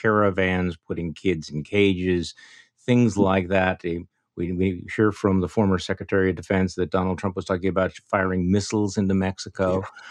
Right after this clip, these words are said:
Speaker 2: Yeah.
Speaker 1: I guess I'm, I'm actually gritting my teeth asking you this question. <laughs> But, okay, you, you said you had voted for the impeachment,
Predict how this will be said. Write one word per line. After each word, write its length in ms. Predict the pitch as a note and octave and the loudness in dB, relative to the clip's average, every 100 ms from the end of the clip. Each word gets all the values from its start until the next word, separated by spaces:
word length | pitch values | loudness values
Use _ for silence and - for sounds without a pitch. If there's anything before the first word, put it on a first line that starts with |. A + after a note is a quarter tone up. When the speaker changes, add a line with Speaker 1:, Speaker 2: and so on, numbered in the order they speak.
| - - | -20 -12
Speaker 2:
Yeah. 80 | D#3+ | -2
Speaker 1:
I 20 | |
guess 240 | E3+ G3 C3+ | 2 2 2
I'm, 400 | C3 C3+ A#2+ B2 - | 2 4 4 0 -2
I'm 100 | B2 | 2
actually 440 | C#3 - B2+ A2+ G2+ G2 | 2 0 0 0 0 0
gritting 280 | A#2+ A#2+ | 2 4
my 140 | A2+ G#2 | 4 2
teeth 400 | G2+ G#2+ G2+ _ - - | 0 -2 -4 _ -10 -4
asking 360 | G2 - F#2 | -4 -2 0
you 120 | F2+ | 2
this 160 | F2+ F2+ | 2 0
question. 540 | - F#2 F2+ F#2 F#2 F#2 _ - | 2 2 2 0 0 -2 _ -20
<laughs> 100 | - - _ - | -20 -20 _ -2
But, 140 | - - _ - - - - _ | -2 -2 _ -20 -18 -18 -20 _
okay, 140 | C3+ - | -4 -2
you, 220 | C3 C3 E3 | 0 0 4
you 200 | D#3+ D3+ | 4 4
said 240 | G3 F3 | 4 4
you 80 | D3+ | 4
had 100 | B2 | 4
voted 340 | A#2 A#2+ A2 | 4 4 2
for 200 | - A2 | 2 2
the 120 | G2+ | 4
impeachment, 640 | G2+ G2 A#2 G#2 - D2+ | 2 4 2 2 -4 -8